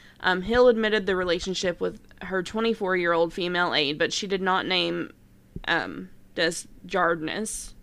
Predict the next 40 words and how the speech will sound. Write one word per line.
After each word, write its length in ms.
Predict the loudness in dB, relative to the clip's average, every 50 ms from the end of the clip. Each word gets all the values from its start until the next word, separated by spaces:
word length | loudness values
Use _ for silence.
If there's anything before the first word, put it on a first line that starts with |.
| -18 -14 -10
Her 220 | -6 -4 -2 0 0
name 300 | 0 0 0 -2 -2 -4
is 80 | -4
so 140 | -4 -4 -4
hard 200 | -4 -4 -6 -6
to 60 | -8
say. 300 | -8 -8 -8 -8 -8 -10 -14 -18 -20 -20 -20 -20 -20 -20 -20 -18 -4
Um, 600 | 0 2 2 2 6 8 10 10 10 10 6 2 2
but 240 | 4 4 4 4 2
sources 420 | 0 0 0 0 0 -2 -4 -2
close 320 | 0 2 2 4 2 2
to 140 | 0 0 0
Hill 260 | 2 2 2 2 2
and 120 | 2 2 2
online 440 | 2 2 0 0 0 0 0 -2 -2
posts 340 | -2 0 0 0 0 -2
reveal 280 | -4 -2 0 2 2 2
that 140 | 2 0 -4
this 180 | -4 -6 -4 -4
was 140 | -4 -2 0
not 220 | 0 0 0 0
the 80 | -4 -4
first 280 | -2 -2 -2 -2 -2
time 220 | -2 -2 -2 -2 -4
she 180 | -4 -4 -4 -4
and 80 | -2 -2
her 100 | -2 -2
husband 320 | -2 -2 -2 -2 -4 -2
opened 320 | -2 -2 -2 -2 -4 -4 -4
their 120 | -4 -4
marriage. 640 | -4 -4 -2 -2 -4 -4 -6 -8 -8 -8 -8 -10 -10 -12 -16 -18 -18 -18 -20 -20 -20 -20 -20 -20 -20 -4 -2
A 120 | -2 -2
former 340 | 0 0 0 0 2 0 0
tenant 380 | 0 -2 -2 0 0 0 0
of 120 | 0 0 0
the 120 | 0 -2
estranged 440 | -2 -2 -2 -2 -2 0 -2 -2 -2
couple 320 | -4 -4 -2 -2 -2 -4
said 240 | -2 0 0 0 0
H-, 120 | 0 -4